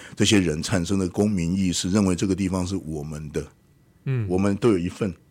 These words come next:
Speaker 1: 这个国家是我的，所以中华民国突然间变成台湾国，名字还没改，法律还没改，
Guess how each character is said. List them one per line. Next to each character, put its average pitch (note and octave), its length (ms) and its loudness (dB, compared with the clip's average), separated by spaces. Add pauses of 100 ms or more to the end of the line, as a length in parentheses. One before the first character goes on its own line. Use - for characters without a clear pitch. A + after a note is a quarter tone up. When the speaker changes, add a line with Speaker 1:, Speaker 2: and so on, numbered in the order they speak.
(220)
Speaker 1:
这 - 80 2
个 A2 100 8
国 F2+ 200 2
家 F#2 180 4
是 F#2 120 -4
我 B1+ 180 -8
的， - 120 -16 (360)
所 A#2+ 100 2
以 A2 40 6
中 C#3 160 4
华 B2+ 100 4
民 A2 180 2
国 G2 100 0
突 G2 160 -6
然 F#2+ 120 -2
间 G2+ 120 -2
变 G2+ 140 -4
成 F2+ 140 -6
台 E2+ 100 -8
湾 E2+ 180 -6
国， D2+ 220 -12 (640)
名 D3+ 220 6
字 D#3+ 120 6
还 C3 120 8
没 D3 120 10
改， F2 300 2
法 G2 180 4
律 C#3+ 160 8
还 A2+ 80 2
没 G#2 140 2
改， F#2 320 -8